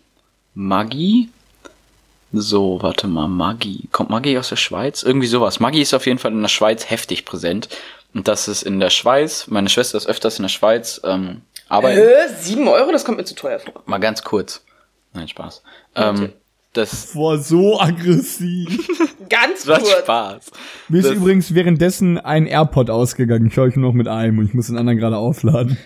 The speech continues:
Speaker 2: Ah, das ist ein Vierer.
Speaker 1: Ja, die laden aber extrem schnell. Das finde ich krass an diesem Produkt. Ich kann jedem Menschen
Speaker 3: Mhm.
Speaker 1: AirPods nur ins Herz legen irgendwie.
Speaker 3: Ja, ich auch. Nick hat mir gesa-, Nick hat mir auch gesagt, das ist die beste Investition seines Lebens.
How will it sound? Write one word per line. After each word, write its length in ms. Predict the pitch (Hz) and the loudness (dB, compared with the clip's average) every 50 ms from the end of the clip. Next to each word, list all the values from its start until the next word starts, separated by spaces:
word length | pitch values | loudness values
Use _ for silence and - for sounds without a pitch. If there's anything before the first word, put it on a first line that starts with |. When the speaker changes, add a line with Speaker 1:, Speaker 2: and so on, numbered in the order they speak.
| _ _ _ | _ _ _
Speaker 2:
Ah, 60 | - - | -18 -16
das 140 | - 226 - - | -16 -16 -16 -18
ist 100 | - - | -14 -14
ein 80 | 202 196 | -16 -16
Vierer. 240 | - - - 208 | -16 -18 -12 -8
Speaker 1:
Ja, 80 | - 90 | -8 -6
die 100 | 92 98 | -4 -2
laden 220 | 92 95 104 127 131 | 0 0 0 0 0
aber 220 | 117 110 110 - | 0 0 2 0
extrem 460 | - - - - - - 120 139 143 131 | 0 -4 -4 -6 -4 -2 0 0 0 0
schnell. 360 | - - - 127 123 123 113 | -2 -2 0 2 2 2 2
Das 120 | 104 98 - | 0 -2 -6
finde 120 | - 110 | -10 -10
ich 40 | - | -10
krass 240 | - - 131 - - | -10 -10 -10 -6 -6
an 80 | 107 98 | -6 -6
diesem 200 | 95 - 98 - | -6 -12 -16 -18
Produkt. 460 | - - 95 - 90 - _ - - _ _ _ _ _ _ _ _ _ _ _ _ _ _ _ _ _ _ _ _ _ - - - 170 - 180 - - - | -16 -14 -14 -14 -14 -16 _ -20 -20 _ _ _ _ _ _ _ _ _ _ _ _ _ _ _ _ _ _ _ _ _ -20 -12 -12 -10 -10 -8 -10 -10 -12
Ich 80 | - - | -10 -6
kann 200 | - 143 139 131 | -4 -4 -2 0
jedem 220 | 131 147 151 147 | 0 0 2 2
Menschen 260 | 135 185 185 156 139 | 2 4 4 2 2
Speaker 3:
Mhm. 60 | 131 | 2
Speaker 1:
AirPods 360 | 110 135 - - 131 - - - | 0 -2 -2 -2 -4 -4 -4 -4
nur 80 | 165 | -4
ins 140 | 160 147 - | -4 -2 -2
Herz 280 | 139 135 135 - - - | -2 -2 -2 -4 -10 -10
legen 260 | 92 87 90 95 87 | -10 -10 -10 -10 -12
irgendwie. 440 | 78 90 92 90 - - 90 95 98 - | -12 -14 -14 -16 -16 -14 -14 -10 -2 0
Speaker 3:
Ja, 180 | 131 151 165 | 2 4 4
ich 100 | 170 151 | 4 4
auch. 260 | 151 160 160 151 131 139 | 4 4 4 4 4 2
Nick 180 | 143 156 156 | 2 4 4
hat 100 | 196 170 160 | 4 4 4
mir 120 | 160 165 | 4 4
gesa-, 260 | 160 156 139 156 - 147 | 4 2 2 0 0 2
Nick 140 | 147 156 | 2 2
hat 140 | 180 175 160 | 2 2 2
mir 100 | 165 143 | 2 0
auch 120 | 151 165 - | 0 0 -2
gesagt, 280 | 160 127 143 139 135 | 0 0 0 0 0
das 120 | 147 135 117 | -2 -4 -4
ist 60 | 131 | -4
die 60 | 127 | -4
beste 340 | 120 113 151 175 - - 165 | 2 2 2 2 2 0 2
Investition 520 | 151 143 139 139 143 127 127 - 156 151 147 | 2 2 2 0 -2 -4 0 0 0 2 4
seines 320 | 135 127 127 123 - - | 4 2 2 0 0 0
Lebens. 400 | 131 139 156 170 180 180 - - | 2 4 4 4 4 0 -2 -8